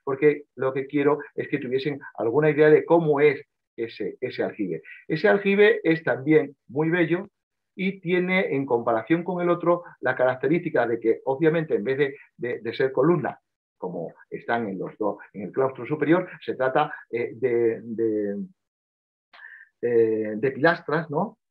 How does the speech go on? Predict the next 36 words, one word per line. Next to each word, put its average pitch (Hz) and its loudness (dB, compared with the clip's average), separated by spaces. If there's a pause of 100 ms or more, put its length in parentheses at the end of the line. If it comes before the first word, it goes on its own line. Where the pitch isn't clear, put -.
(100)
De, 95 -6
de 113 -4
pilares, 156 2
de 104 -8
pilares 120 -2
cuadrangulares, 127 2
como 104 -10
pueden 131 -4
ver, 170 2 (200)
que 110 -12
están 127 -6
asentados 110 -4 (180)
en 110 -10
unas 113 -4
basas 139 -2
también 101 -8
cuadrangulares. 131 -2 (300)
Tienen, 175 -2 (280)
además, 143 2 (240)
una, 147 0
una 143 0
característica, 127 -2 (220)
el, 104 -2
el, 95 -10
el 107 -8
aljibe, 156 0 (200)
y 143 -2
es 151 -2
que 160 -2
en 131 0
la 120 2
pare-, 156 2
en 131 -4
las 127 -4
paredes 165 0 (140)
tienen 170 -2